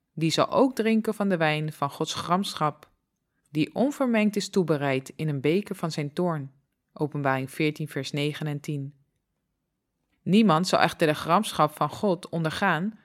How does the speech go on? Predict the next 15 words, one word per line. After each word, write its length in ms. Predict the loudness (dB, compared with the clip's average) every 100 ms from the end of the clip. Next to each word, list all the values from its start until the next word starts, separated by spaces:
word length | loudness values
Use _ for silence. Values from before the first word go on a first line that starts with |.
| _
voordat 440 | _ 2 4 4 2
hij 140 | 0
de 80 | 0
gelegenheid 640 | -2 0 2 0 0 0
heeft 220 | 0 -2 -4
gehad 460 | -6 -4 -6 -8 -4
de 200 | -2 2
waarheid 400 | 4 4 2 0
te 100 | -2
leren 240 | -2 -2
kennen. 480 | -2 -2 -2 -6 -12 _ _ _ _ _
En 280 | 2 4 2
haar 200 | 0 0
heeft 340 | 0 -2 -8
verworpen. 720 | -8 -2 0 0 -4 -10 -10